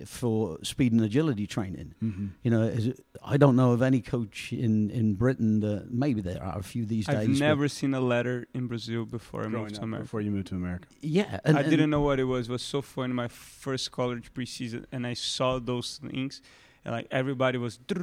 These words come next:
Speaker 3: and I didn't have the coordination. I had no idea what to do. Two foot in, one out, like, and the coach was laughing so hard 'cause, like,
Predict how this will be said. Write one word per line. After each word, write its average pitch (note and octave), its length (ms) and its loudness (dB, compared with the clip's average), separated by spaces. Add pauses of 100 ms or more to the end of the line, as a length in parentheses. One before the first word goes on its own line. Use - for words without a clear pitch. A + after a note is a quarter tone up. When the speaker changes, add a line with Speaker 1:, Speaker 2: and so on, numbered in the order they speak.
(560)
Speaker 3:
and C3+ 140 -2
I C#3+ 120 0
didn't C3+ 300 -4
have C3+ 180 -4
the B2 80 -6
coordination. B2+ 720 -8
I B2 100 -4
had C3+ 160 0
no C3+ 300 2
idea B2+ 280 0
what A#2+ 200 -4
to - 80 -14
do. B2+ 120 -2
Two C#3+ 260 0
foot C3+ 260 0
in, C#3 240 4
one B2+ 180 0
out, B2+ 160 -8
like, B2 180 -4 (460)
and C#3+ 220 -2
the A#2 40 -10
coach D3+ 320 -4
was B2+ 160 -2
laughing B2 680 0
so C#3 400 -4
hard B2+ 340 0
'cause, A2+ 160 -2
like, A#2 180 -2